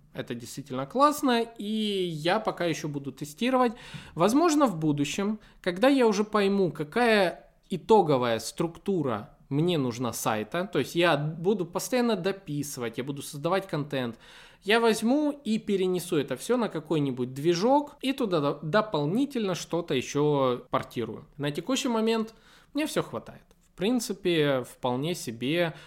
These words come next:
рабочий инструмент, э, без наворотов тильды, без переплачивания за тильду и так далее. Да, конечно, десять долларов в месяц, э, которые просит Potion,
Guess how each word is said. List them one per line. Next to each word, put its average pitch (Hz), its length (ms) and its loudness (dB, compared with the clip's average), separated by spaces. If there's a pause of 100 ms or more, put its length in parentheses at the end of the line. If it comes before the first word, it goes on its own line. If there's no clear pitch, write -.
(180)
рабочий 131 680 -2
инструмент, 156 880 -2
э, 135 360 0
без 151 420 0
наворотов 135 720 0
тильды, 175 580 2
без 139 280 0
переплачивания 147 840 -2
за 131 120 -6
тильду 120 320 -4
и 113 40 -6
так 113 180 -10
далее. 110 260 -8 (360)
Да, 170 300 0
конечно, 190 400 0
десять 165 340 -2
долларов 143 440 0
в - 20 -6
месяц, 147 640 -4
э, 123 520 -4
которые 131 460 0
просит 143 680 -4
Potion, 127 560 -2